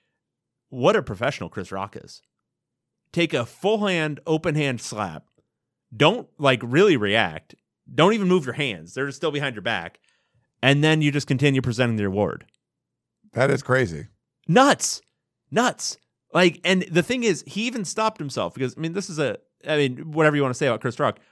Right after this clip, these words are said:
Speaker 1: one of the best stand-ups ever. And he's up there, he just got slapped, and you've got Will Smith, who, again, is very publicly, his wife has cheated on him. Like, a v-, lot of very public things in his personal life that are fodder for any devastating comedian.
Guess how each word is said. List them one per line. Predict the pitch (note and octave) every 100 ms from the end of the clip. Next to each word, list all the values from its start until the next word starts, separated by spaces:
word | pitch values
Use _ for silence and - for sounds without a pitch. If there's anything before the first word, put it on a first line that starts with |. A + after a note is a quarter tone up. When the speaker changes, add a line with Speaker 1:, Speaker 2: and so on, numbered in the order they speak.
| _
Speaker 1:
one | G3+
of | G3+
the | D3
best | D#3+ D#3+
stand-ups | D#3+ C#3 A#2 -
ever. | C#3 B2 - - _ _ _ _ _ _ _
And | C#3+ D3+
he's | F3+ E3
up | F#3 -
there, | C3 A#2+
he | B2+
just | D#3 D#3+
got | C#3+
slapped, | - D3+ C3 -
and | - B2+ B2+
you've | A#2
got | C#3 C3 -
Will | C3+ E3 F#3
Smith, | - C3 B2+ B2+
who, | C3+
again, | B2+ E3+ A#2
is | A2+
very | G#2 E3+ G3+
publicly, | F#3+ D#3+ C#3+ C3+ A#2+ - _ _
his | C#3+ A#2+
wife | E3+ -
has | C3
cheated | - - F3 A#2+
on | F#2 D#2
him. | - - - -
Like, | B2 A#2+ -
a | C#3
v-, | B2+ D3+ D#3+
lot | F#3 G3
of | C#3
very | B2+ F3+ G3+
public | - D#3+ E3 -
things | E3 D3+ B2 -
in | D3
his | C#3+ B2+
personal | D#3+ D#3 C3+ A#2+
life | G#2+ G2+ - _ _ _
that | C3+ C3+
are | C3+
fodder | - F3 D#3 C#3 A#2+
for | - C3 -
any | D3 D#3+ D#3 C3+ _
devastating | C#3 C3 C#3 C#3+ B2+ A#2+
comedian. | A#2+ C#3 A#2 F#2